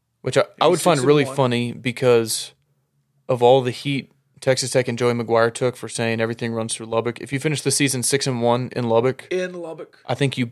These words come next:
Speaker 1: more or less backed up that statement.
Speaker 2: Yeah.
Speaker 1: You have not won six home games since two thousand nine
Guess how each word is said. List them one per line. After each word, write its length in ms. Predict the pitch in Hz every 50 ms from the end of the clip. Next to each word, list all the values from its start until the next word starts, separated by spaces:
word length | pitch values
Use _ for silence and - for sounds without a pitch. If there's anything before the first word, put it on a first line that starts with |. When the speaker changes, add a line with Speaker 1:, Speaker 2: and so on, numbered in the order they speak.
| _ _ _
Speaker 1:
more 340 | - 143 147 160 170 170 160
or 60 | 147
less 240 | 139 135 127 120 -
backed 360 | 131 135 120 117 113 - 123
up 160 | 113 101 -
that 240 | - 110 107 - _ _ _ -
statement. 460 | - - 107 104 - - - - - _ _ _ _ _ _ _
Speaker 2:
Yeah. 160 | 147 147 - - _ _ _ _ _ _ _ _ _ _ -
Speaker 1:
You 80 | 147
have 80 | 143 135
not 160 | 147 151 143
won 160 | 156 147 139
six 240 | 120 - - 147 -
home 180 | - 143 143 143
games 300 | 131 143 143 143 139 -
since 160 | - 127 -
two 120 | - 139
thousand 320 | 131 139 127 127 123 127 123
nine 280 | 117 110 113 117 120